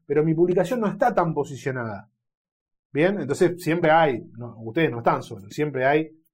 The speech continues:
doscientos. Entonces hay uno que lidera, tres o cuatro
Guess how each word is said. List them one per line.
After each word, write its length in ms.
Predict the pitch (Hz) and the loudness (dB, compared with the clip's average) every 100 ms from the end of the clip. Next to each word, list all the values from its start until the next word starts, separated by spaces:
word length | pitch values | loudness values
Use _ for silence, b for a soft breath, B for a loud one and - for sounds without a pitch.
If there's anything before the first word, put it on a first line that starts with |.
| _ _ | _ _
doscientos. 800 | 104 - 170 139 117 101 - _ _ _ - | -8 2 2 2 -2 -14 -18 _ _ _ -10
Entonces 320 | 120 120 - _ _ | -8 -8 -10 _ _
hay 180 | 120 156 | -2 2
uno 180 | 175 | 4
que 80 | 156 | 4
lidera, 600 | 160 175 175 165 185 185 - _ _ | 6 6 6 6 4 0 -12 _ _
tres 260 | 143 147 | 2 4
o 120 | 160 151 | 2 4
cuatro 600 | 170 170 160 175 196 | 4 4 2 2 2